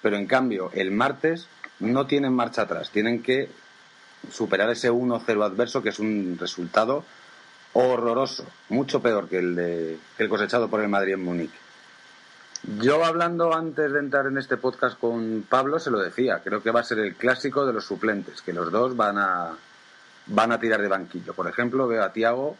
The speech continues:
y no veo a, al seleccionador nacional jugando ese día.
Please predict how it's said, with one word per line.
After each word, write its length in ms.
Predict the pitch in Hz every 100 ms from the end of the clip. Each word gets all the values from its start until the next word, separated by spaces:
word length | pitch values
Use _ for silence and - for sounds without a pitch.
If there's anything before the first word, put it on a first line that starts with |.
| -
y 40 |
no 420 | 87 85 85 92 92
veo 600 | 95 92 90 87 85 82
a, 120 | 85
al 180 | 82 82
seleccionador 560 | 92 85 92 87 92
nacional 420 | 90 90 87 92 85
jugando 500 | 92 85 85 85 82
ese 160 | 127
día. 240 | 117 -